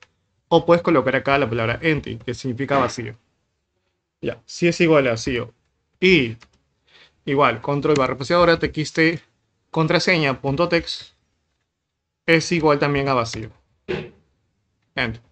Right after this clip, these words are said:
ya. Si es igual a vacío, ¿qué quiero que suceda? Si es igual a vacío, ¿qué quiero que suceda? Vamos a definir acá lo siguiente.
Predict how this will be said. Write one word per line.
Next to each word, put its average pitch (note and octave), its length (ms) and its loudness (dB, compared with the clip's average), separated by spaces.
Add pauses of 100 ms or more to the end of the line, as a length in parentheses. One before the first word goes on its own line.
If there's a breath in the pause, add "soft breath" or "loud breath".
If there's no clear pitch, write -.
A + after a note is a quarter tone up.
ya. - 120 -14 (760 soft breath)
Si F#3+ 120 2
es G3+ 80 4
igual A#3+ 220 8
a A#3 40 8
vacío, G3 340 4
¿qué F3 100 -4
quiero F#3 200 4
que E3+ 80 -2
suceda? B2 420 -6 (1120)
Si - 160 -4
es D3 140 2
igual D#3 240 4
a D#3+ 60 6
vacío, C#3+ 340 0
¿qué C#3 260 -6
quiero B2 220 -6
que C3+ 80 -12
suceda? D3+ 340 -4 (3750)
Vamos F3+ 220 4
a - 40 4
definir D#3 240 0
acá D3 120 0
lo D3+ 100 0
siguiente. A2 320 -8